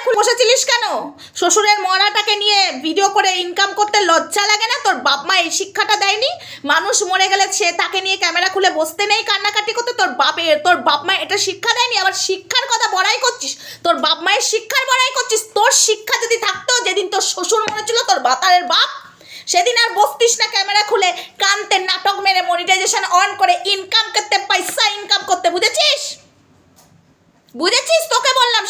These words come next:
শিক্ষার কথা বলবি না। আর একজন বলে না, আমাদেরকে পাতে দেওয়া যায় না, ওই যে কি যেন, উম, হ্যাঁ, ওই,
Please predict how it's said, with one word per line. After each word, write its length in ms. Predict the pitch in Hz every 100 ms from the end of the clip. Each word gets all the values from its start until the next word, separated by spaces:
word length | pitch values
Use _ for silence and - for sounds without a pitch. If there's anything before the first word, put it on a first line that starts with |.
| -
শিক্ষার 360 | 415 403 508 523
কথা 140 | 453 480
বলবি 240 | 440 440 415
না। 80 | 359 247 - - _ _ _ -
আর 80 | 330 415
একজন 240 | 392 508 466
বলে 140 | 466 605
না, 60 | 622 392
আমাদেরকে 360 | 427 508 508 587 587
পাতে 300 | 466 415 466 480
দেওয়া 220 | 480 494 494 508
যায় 220 | 480 480 453
না, 80 | 359 262 - - - -
ওই 100 | 466 466
যে 120 | 466 370 320 -
কি 100 | 403
যেন, 140 | 453 508 659 784 339
উম, 140 | 302 294
হ্যাঁ, 300 | 262 254 247 254
ওই, 100 | 254